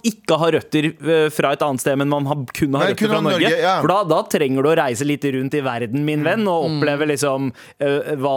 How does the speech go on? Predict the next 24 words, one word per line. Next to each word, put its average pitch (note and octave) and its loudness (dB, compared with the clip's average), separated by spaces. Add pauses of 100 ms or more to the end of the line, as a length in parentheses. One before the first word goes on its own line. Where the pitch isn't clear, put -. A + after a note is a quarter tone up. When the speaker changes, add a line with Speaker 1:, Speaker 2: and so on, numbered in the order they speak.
Speaker 1:
som D#3 -4
er D3+ -2
fucked D3 -6
up, C3+ -2
og C#3 -2
hva B2+ -2
som C#3 -8
ikke C#3 -4
er. D3+ -2 (260)
Speaker 2:
Eh, A2+ -2
jeg B2 -4
synes C3+ -6
det C3+ -4
er B2 -6
så C3 -4
morsomt. A2 -4
Det A2+ 2
er G#2+ 0
ganske G2 -4
fucked G2+ -6
up F#2+ -4
å F#2+ -4
si, F#2+ -2
egentlig. F2+ -4